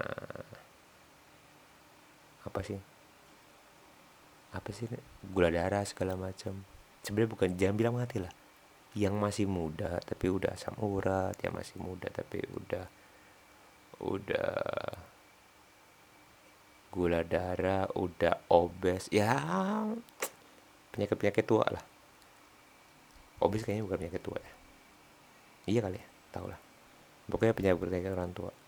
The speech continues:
Tanpa kita sadari, kita tuh tidak pen-, tidak peduli bahkan nama kesehatan fisik kita. Jadi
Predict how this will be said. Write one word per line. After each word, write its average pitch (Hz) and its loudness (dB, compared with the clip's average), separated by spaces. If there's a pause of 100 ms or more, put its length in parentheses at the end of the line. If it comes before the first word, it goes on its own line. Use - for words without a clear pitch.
(600)
Tanpa 92 2
kita 92 2
sadari, 95 6
kita 104 2
tuh 110 2
tidak - -2
pen-, 92 -6 (160)
tidak 87 0
peduli 92 -2
bahkan 92 -4
nama 92 -4
kesehatan 85 -2
fisik 82 -4
kita. - -14 (1500)
Jadi 104 -2